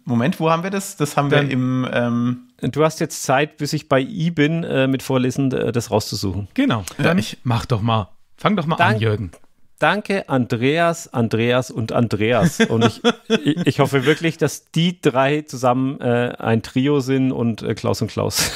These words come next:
Speaker 2: Nein, die sind zu dritt ein Duo
Speaker 3: Äh,
Speaker 2: mit dem
Speaker 3: äh,
Speaker 2: Namen Andreas.
Speaker 3: Danke, Anne, danke, Benjamin, danke, Benjamin, danke, Bernhard, danke, Bertram, danke, Christian, danke, Christian, danke, Christine, danke, Christoph, danke, Christoph, danke, Cornelia,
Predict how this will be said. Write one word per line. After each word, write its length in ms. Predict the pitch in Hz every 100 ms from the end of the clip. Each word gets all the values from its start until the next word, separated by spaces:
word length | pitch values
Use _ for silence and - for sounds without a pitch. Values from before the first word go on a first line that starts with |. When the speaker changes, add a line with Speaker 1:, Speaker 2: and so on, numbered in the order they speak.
| -
Speaker 2:
Nein, 160 | 143 143
die 80 | 156
sind 300 | - 185 -
zu 120 | 160
dritt 320 | - 180 196
ein 200 | 151 143 -
Duo 420 | 160 170 196 175
Speaker 3:
Äh, 140 | 156 135
Speaker 2:
mit 240 | 156 147
dem 80 | 156
Speaker 3:
äh, 40 |
Speaker 2:
Namen 280 | 165 151 160
Andreas. 800 | 147 151 123 131 120 117 - - _ - _ - 359 269 277 294 302 269 247 220 165 - _
Speaker 3:
Danke, 540 | 165 208 - 196 180
Anne, 380 | 131 165 165 170
danke, 340 | 151 143 139 131
Benjamin, 580 | 135 151 147 143 143
danke, 340 | 127 113 107 95
Benjamin, 680 | 113 131 165 151 139 147 139
danke, 240 | 120 110
Bernhard, 480 | 113 127 147 139 -
danke, 240 | 107 107
Bertram, 880 | 87 95 98 - - 92 120 156 156 -
danke, 280 | 110 110
Christian, 680 | 101 151 175 - 185 160 156
danke, 260 | 120 95 101
Christian, 640 | - 139 - 135 123 123
danke, 320 | 117 107 107
Christine, 680 | 92 - - - 170 165 147
danke, 280 | - 101 98
Christoph, 640 | - - 151 - 131 123
danke, 300 | - 95 90
Christoph, 560 | - - 139 - 120 107
danke, 260 | - 92 -
Cornelia, 840 | - 92 101 156 160 147 135